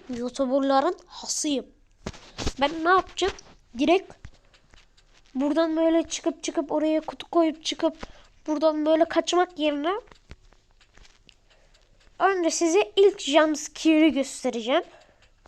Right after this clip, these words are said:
Sonrasında ikinciyi. Ay, ikinci gösterir miyim? Göster-, ikinci de bitiyor ya. Şimdi, lan bir tutamıyoruz ya.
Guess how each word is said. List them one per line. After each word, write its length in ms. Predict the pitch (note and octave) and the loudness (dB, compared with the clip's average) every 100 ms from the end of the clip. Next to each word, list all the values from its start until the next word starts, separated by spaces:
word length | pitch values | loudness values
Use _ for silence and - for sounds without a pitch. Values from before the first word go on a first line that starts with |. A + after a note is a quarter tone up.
| _ _ _ _ _ | _ _ _ _ _
Sonrasında 1040 | - - F#4+ E4+ D#4 - C4+ C4 D4+ G#4 G#4+ | -18 -4 -2 0 -2 -4 -8 -2 0 0 -2
ikinciyi. 680 | F4+ - C#4+ B3 A3+ - - _ _ _ - - _ _ _ _ - - _ _ _ - - - - | -6 -6 -8 -10 -14 -18 -20 _ _ _ -20 -20 _ _ _ _ -20 -20 _ _ _ -20 -20 -18 -12
Ay, 140 | - | -12
ikinci 680 | - - A#3+ A#3+ B3 C4 C4+ - | -12 -14 -12 -8 -6 -6 -8 -10
gösterir 420 | B3 - C4+ F4 | -12 -8 -8 -8
miyim? 300 | B3 A3 G#3 | -12 -16 -16
Göster-, 480 | A#3 - A#3+ A3+ - _ _ _ _ | -16 -12 -10 -10 -12 _ _ _ _
ikinci 440 | A#3+ - A#3+ B3 | -18 -14 -10 -6
de 100 | A#3 | -6
bitiyor 340 | A3+ - D4 D4+ | -8 -8 -4 -4
ya. 140 | A3 - _ _ _ _ _ _ - - _ - _ _ _ _ _ | -6 -18 _ _ _ _ _ _ -20 -20 _ -20 _ _ _ _ _
Şimdi, 260 | - - - _ _ _ _ _ - - | -12 -12 -20 _ _ _ _ _ -20 -4
lan 200 | C4+ A#3+ | -4 -4
bir 180 | A3 A#3 | -10 -12
tutamıyoruz 720 | - - C4 A#2 A2+ - - | -12 -4 -4 -4 -12 -12 -14
ya. 200 | - - | -14 -20